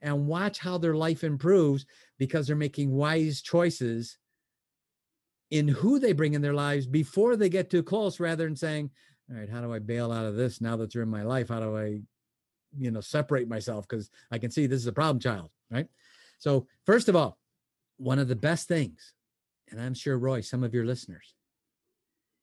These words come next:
have someone in their life, maybe a family member,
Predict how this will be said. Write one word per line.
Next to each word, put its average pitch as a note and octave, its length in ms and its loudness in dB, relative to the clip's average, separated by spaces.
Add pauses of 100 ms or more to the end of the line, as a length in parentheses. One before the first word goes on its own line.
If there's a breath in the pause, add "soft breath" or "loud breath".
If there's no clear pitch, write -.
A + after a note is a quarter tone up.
(460)
have C#3+ 260 -6
someone D3 380 -2
in C3 100 0
their B2+ 140 -2
life, B2+ 320 -6
maybe C3 260 -6
a - 60 -4
family C3+ 340 -6
member, F2 400 -14